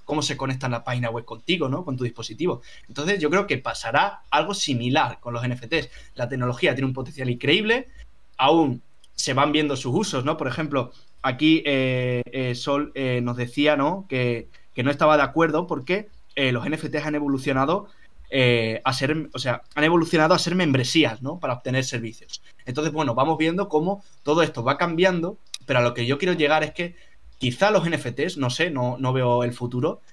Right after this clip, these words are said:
pero los N F Ts como inversión especulativa llegará un momento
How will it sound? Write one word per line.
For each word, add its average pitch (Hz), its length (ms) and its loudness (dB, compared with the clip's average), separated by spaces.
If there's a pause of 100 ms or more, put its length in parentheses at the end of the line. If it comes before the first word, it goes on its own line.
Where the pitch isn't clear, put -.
(160)
pero 120 300 -2 (200)
los 131 160 -2
N 160 100 -2
F 175 100 -8
Ts 180 100 -10
como 151 220 -2
inversión 139 520 2
especulativa 135 880 0 (140)
llegará 135 340 0
un 185 120 2
momento 123 520 -2